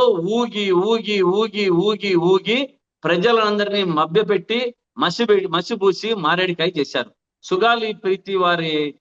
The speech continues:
తల్లిగారు మొన్న కర్నూలులో ఉన్నప్పుడు, ఆమ్, ప్రధానమంత్రి గారు వచ్చినప్పుడు, వీరు వచ్చినప్పుడు కలవాలి అనుకుంటే హౌస్ అరెస్ట్ చేసి ఇంటి దగ్గర నూరు మంది పోలీసులను పెట్టినారు. ఎందుకు, ఎందుకు పెట్టారు?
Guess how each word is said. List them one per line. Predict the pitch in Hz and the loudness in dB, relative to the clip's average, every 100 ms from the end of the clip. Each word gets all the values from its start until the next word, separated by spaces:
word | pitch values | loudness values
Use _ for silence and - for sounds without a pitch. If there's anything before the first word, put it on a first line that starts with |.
| - | -4
తల్లిగారు | 170 202 196 180 180 269 - _ _ | -2 0 0 0 0 -2 -8 _ _
మొన్న | 165 175 170 160 156 151 - | -2 2 2 2 2 0 -2
కర్నూలులో | 170 190 220 202 180 | -2 0 0 2 2
ఉన్నప్పుడు, | 170 170 170 180 247 - _ _ | 2 0 2 2 2 -2 _ _
ఆమ్, | 143 151 156 156 151 147 | -2 0 0 0 0 0
ప్రధానమంత్రి | 170 185 208 190 180 170 | 0 0 0 -2 -4 -2
గారు | 170 170 | 0 0
వచ్చినప్పుడు, | 156 170 165 170 214 156 | -2 -4 -4 0 0 2
వీరు | 170 | 2
వచ్చినప్పుడు | 170 165 165 165 165 | 2 0 -6 -4 -4
కలవాలి | - 151 185 196 175 165 | -2 2 4 2 2 -2
అనుకుంటే | 160 165 151 233 277 _ _ - | -2 -6 -4 -2 -4 _ _ -2
హౌస్ | 214 240 208 | 0 0 -2
అరెస్ట్ | 190 185 - | -2 -2 0
చేసి | 170 170 240 294 _ _ 165 | 0 2 -2 -4 _ _ 0
ఇంటి | 202 220 | 2 4
దగ్గర | 226 190 202 | 2 2 -2
నూరు | 175 180 | 0 0
మంది | 175 170 165 | 0 0 0
పోలీసులను | 170 196 196 185 170 | -2 -4 -4 -6 -4
పెట్టినారు. | 131 127 110 - _ - | -6 -8 -12 -12 _ -10
ఎందుకు, | 135 185 196 190 190 190 _ _ _ _ _ _ - | -4 -2 0 2 0 -4 _ _ _ _ _ _ -2
ఎందుకు | 170 226 | 2 2
పెట్టారు? | 214 190 196 190 | 2 2 0 0